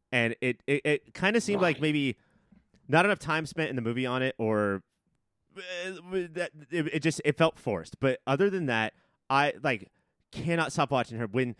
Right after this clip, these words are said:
Speaker 1: it, th-, this is not to say anything against Susan Sarandon. Mike, I hope that you pick Susan Sarandon and Greg has to choose.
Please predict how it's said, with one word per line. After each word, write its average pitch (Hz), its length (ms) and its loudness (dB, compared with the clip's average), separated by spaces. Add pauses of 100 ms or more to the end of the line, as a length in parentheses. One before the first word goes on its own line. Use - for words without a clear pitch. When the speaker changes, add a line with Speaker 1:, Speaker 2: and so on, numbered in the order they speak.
(680)
Speaker 1:
it, 175 220 -2 (240)
th-, 240 180 -2 (200)
this 254 160 2
is 226 120 2
not 202 320 4
to 180 80 -4
say 175 220 0
anything 156 300 -2
against 123 240 -4
Susan 110 180 -4
Sarandon. 117 300 -2
Mike, 165 220 -4 (300)
I 202 180 4
hope 202 420 4
that 165 160 -2
you 170 180 -2
pick 135 240 -4
Susan 113 220 -10
Sarandon 117 480 -4
and 123 180 -6
Greg 123 380 -2
has 107 200 -6
to 101 100 -10
choose. 98 360 -10